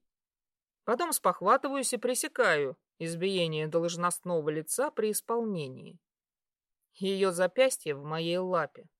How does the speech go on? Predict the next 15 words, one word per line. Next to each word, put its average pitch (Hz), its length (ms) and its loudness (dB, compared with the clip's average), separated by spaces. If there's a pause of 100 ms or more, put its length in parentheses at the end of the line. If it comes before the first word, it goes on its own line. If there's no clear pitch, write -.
(260)
Тонкое-тонкое. 160 1120 -2 (320)
Легко 214 380 -4
сломать. 208 640 -6 (1000)
Легко 240 440 4
дёрнуть 196 500 2
на 156 100 -4
себя 190 400 -2
и 220 60 2
впечататься 190 760 -4
в 156 100 -8
гневно 196 520 0
олеющие 170 600 -4
губы. 151 380 -12 (760)
И 262 120 -2
улететь. 175 640 -2